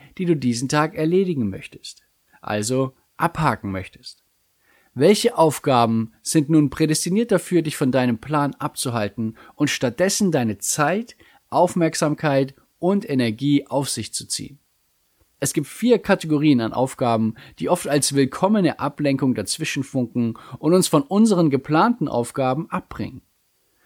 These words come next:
Normalerweise erarbeite ich diese Liste in meinen Seminaren, aber das ist im Podcast natürlich nicht möglich, daher nenne ich dir die Qualitäten der Aufgaben.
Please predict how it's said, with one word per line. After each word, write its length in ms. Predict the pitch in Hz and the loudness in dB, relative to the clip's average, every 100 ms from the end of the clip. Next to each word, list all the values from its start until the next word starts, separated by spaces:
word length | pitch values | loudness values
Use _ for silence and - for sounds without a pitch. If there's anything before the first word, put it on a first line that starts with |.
| _ - | _ -2
Normalerweise 960 | 131 127 151 240 170 117 101 101 92 - - - | 2 4 6 6 6 4 0 -4 -10 -16 -16 -4
erarbeite 540 | 127 165 190 170 131 | 2 4 4 4 2
ich 100 | 123 | 0
diese 220 | 147 131 | 0 2
Liste 300 | 131 135 - | 2 2 0
in 80 | 120 | 0
meinen 240 | 120 117 | 0 0
Seminaren, 600 | 113 120 120 156 190 110 | 0 0 2 2 2 0
aber 200 | - 127 | -2 0
das 160 | 180 202 | 2 0
ist 100 | - | -2
im 80 | 175 | -2
Podcast 460 | - 202 190 165 | 0 0 2 2
natürlich 340 | 156 - 165 147 | 0 2 2 0
nicht 160 | 147 | -4
möglich, 400 | 165 214 - 117 | -2 -2 -2 -4
daher 320 | - 139 139 131 - - | 2 2 4 0 -6 -6
nenne 260 | - 180 240 | 2 6 6
ich 120 | - | 6
dir 120 | 190 | 2
die 120 | 156 | 2
Qualitäten 720 | - 151 131 110 165 190 175 | 4 4 4 2 2 2 0
der 180 | 156 143 | 0 2
Aufgaben. 560 | 143 131 - 101 - | 0 -2 -4 -4 -4